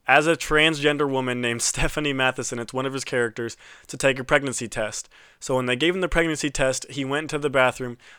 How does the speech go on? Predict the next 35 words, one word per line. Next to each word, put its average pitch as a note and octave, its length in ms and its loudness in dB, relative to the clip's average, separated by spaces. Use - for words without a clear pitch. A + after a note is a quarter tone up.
took D#3 140 -2
out E3 140 6
a E3+ 40 4
container D3+ 460 -2
that D3 220 0
had C3+ 240 2
the C3 60 -2
pee D#3+ 280 0
of D3 80 2
a C3+ 80 -2
pregnant E3 400 0
woman, B2 320 -8
so - 160 -8
that C3 240 6
when C3+ 120 -2
he C3 100 -6
poured E3 320 2
it D#3+ 180 2
on D#3 160 2
the, D3 120 -6
the D3+ 80 -10
pregnancy D3 380 -2
test, B2+ 300 -2
that C3 100 2
it B2+ 80 0
would B2 140 -4
come B2+ 180 -6
back A#2 200 2
positive. A#2+ 560 0
So - 120 -8
he C#3+ 120 -2
goes G3+ 180 2
to G3+ 100 -2
the E3+ 80 -2
doctor, B2+ 520 4